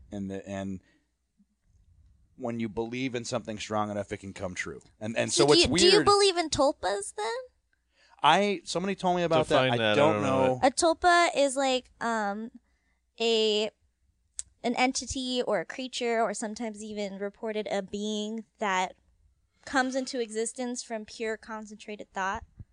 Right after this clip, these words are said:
Speaker 1: I, I haven't
Speaker 2: Like, people say that there is a Slender Man tulpa.
Speaker 3: Ugh.
Speaker 1: But basically, though, that enough people believe in it that it came true because our mind is that powerful. I do
Speaker 2: Huh.
Speaker 1: believe our mind is that powerful. And so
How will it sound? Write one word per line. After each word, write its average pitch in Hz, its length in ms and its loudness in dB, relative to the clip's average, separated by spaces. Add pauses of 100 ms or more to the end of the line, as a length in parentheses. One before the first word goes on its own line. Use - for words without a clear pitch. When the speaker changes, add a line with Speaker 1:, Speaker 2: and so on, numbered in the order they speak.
(960)
Speaker 1:
I, 165 360 2
I - 20 4
haven't 180 400 0 (440)
Speaker 2:
Like, 294 160 2
people 415 280 4
say 359 140 4
that 349 140 4
there 302 200 8
is 277 140 4
a 220 160 2
Slender 262 420 0
Man 254 260 -2
tulpa. 233 680 -8 (140)
Speaker 3:
Ugh. 101 220 -4 (840)
Speaker 1:
But 170 160 0
basically, 196 320 6
though, 160 220 6
that 139 200 4
enough 151 340 4
people 147 240 2
believe 131 300 2
in 135 100 0
it 110 120 -4
that 107 120 0
it 101 120 -8
came 110 240 -4
true 123 260 0
because 104 580 -2 (360)
our 123 140 6
mind 113 400 0
is 104 120 -4
that 104 180 -2
powerful. 101 520 0
I 107 120 -2
do 104 240 -6
Speaker 2:
Huh. 135 60 -4
Speaker 1:
believe 107 240 -6
our 101 100 -4
mind 98 220 -10
is 92 60 -12
that 95 160 -12
powerful. 90 440 -10 (260)
And 101 100 -10
so 123 240 2